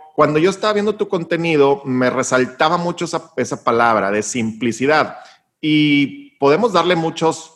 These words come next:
enfoques, vaya, vaya, tiene muchos enfoques o tiene muchas salidas. ¿Qué onda con esto de la simplicidad?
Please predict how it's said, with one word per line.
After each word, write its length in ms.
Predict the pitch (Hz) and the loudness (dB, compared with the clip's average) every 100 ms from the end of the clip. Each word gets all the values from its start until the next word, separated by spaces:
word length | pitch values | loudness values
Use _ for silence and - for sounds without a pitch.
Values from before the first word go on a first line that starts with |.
| - | -6
enfoques, 500 | 110 101 151 147 117 | -6 0 0 0 0
vaya, 240 | 131 165 | 2 2
vaya, 280 | 110 117 95 | 2 2 0
tiene 160 | 123 160 | -2 -2
muchos 240 | 180 196 | -4 -4
enfoques 520 | 135 120 214 - 131 | -2 2 2 2 -2
o 60 | 120 | -2
tiene 200 | 117 123 | -4 -4
muchas 260 | 127 139 113 | -4 -4 -4
salidas. 480 | 110 117 101 85 - _ _ _ _ _ _ _ - | 0 0 0 -4 -16 _ _ _ _ _ _ _ -2
¿Qué 120 | 208 | 2
onda 340 | 202 208 190 | 2 2 0
con 140 | - 127 | 0 -2
esto 200 | 123 123 | 0 -2
de 40 | |
la 60 | 117 | -2
simplicidad? 880 | 110 101 107 98 98 104 127 170 | -2 -4 -4 -4 -2 0 0 -2